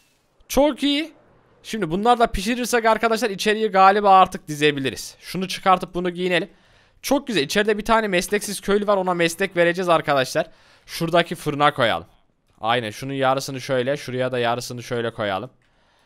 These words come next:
Evet. Şunun yarısını da şuradan alalım. Şuraya koyalım. Evet. Şuradaki sandıkların içine de şunları koyalım gitsin. Oo, on altı tane, yirmi altı tane kum daha var. Şuraya koyalım gitsin.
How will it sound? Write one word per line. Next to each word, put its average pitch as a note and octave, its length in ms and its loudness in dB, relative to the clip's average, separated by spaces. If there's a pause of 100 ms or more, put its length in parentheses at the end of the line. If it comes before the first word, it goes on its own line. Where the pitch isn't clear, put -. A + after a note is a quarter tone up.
(260)
Evet. G2 360 -4
Şunun C3 220 -10
yarısını C3 480 -2
da B2 80 -4
şuradan B2 340 -6
alalım. B2 300 -4
Şuraya A#2 320 -4
koyalım. G#2 360 -6 (840)
Evet. A2 220 -2
Şuradaki C#3+ 400 -2
sandıkların C#3+ 560 0
içine C#3+ 280 -6
de D3+ 80 -2
şunları C#3 440 -4
koyalım C3 400 0
gitsin. A#2+ 280 -10
Oo, C3+ 260 -6
on A#2+ 100 -4
altı C3 260 -4
tane, D3+ 220 -4
yirmi C3 280 -4
altı C#3 200 -4
tane D3 200 -2
kum C#3 260 -8
daha C3+ 220 2
var. A2 100 4
Şuraya C3 340 -4
koyalım A#2+ 360 -2
gitsin. A#2 360 -10